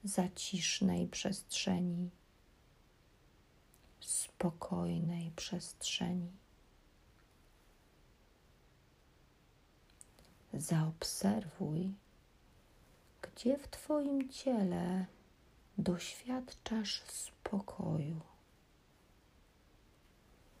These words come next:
Być może gdzieś w klatce piersiowej, być może gdzieś w brzuchu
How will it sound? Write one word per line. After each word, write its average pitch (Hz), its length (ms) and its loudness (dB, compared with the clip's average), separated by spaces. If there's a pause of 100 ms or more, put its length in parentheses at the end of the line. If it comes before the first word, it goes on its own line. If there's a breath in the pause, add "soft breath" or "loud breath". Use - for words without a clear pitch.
(920)
Być - 320 0
może 170 340 2
gdzieś 202 760 2
w - 120 -14
klatce - 580 -4
piersiowej, 185 1000 2 (2250)
być 160 300 -2
może 156 420 0
gdzieś 165 540 -4
w 190 280 0
brzuchu 185 760 2